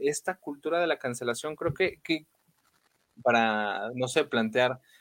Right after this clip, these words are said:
para definir un poquito cómo podríamos entender lo que es la cultura de la cancelación, pues pareciera ser como esta tendencia a anular los comentarios de ciertas personas. Y órale, uno dice, los comentarios u opiniones de ciertas personas, pero como lo mencionabas, no se anula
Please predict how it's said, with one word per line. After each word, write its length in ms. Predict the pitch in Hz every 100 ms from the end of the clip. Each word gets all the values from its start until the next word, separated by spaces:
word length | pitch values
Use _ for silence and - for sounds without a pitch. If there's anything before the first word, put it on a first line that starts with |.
| _
para 160 | 135 131
definir 320 | 127 151 170
un 140 | 175
poquito 400 | - - 170 165
cómo 180 | 170 165
podríamos 380 | 170 156 156 -
entender 400 | 131 123 127 135
lo 140 | 147
que 80 | -
es 80 | 135
la 80 | 139
cultura 340 | 123 117 135
de 60 | 135
la 120 | 120
cancelación, 560 | 113 110 110 110 175 185
pues 180 | 135 -
pareciera 460 | 120 113 135 165
ser 160 | 156 147
como 160 | 143
esta 240 | 135 151 143
tendencia 600 | 123 117 123 131 170 180 - - -
a 220 | 135 131
anular 460 | 131 131 135 147
los 180 | 175 170
comentarios 560 | - 120 113 135 147 135
de 100 | 117
ciertas 400 | 135 127 131 127
personas. 560 | 127 123 170 143 123 -
Y 120 | 143
órale, 280 | 165 147 120
uno 160 | 123
dice, 440 | 123 117 120 101 -
los 240 | 117 113
comentarios 760 | - 120 120 117 139 165 170 -
u 140 | 143 127
opiniones 600 | - 120 127 180 170 113
de 80 | 110
ciertas 420 | 131 127 131 -
personas, 520 | 117 110 175 131 - - - _
pero 160 | 123 117
como 140 | 120
lo 80 | 117
mencionabas, 580 | 117 117 135 143 113 -
no 240 | 123 143
se 180 | - 170
anula 680 | 151 127 127 151 170 156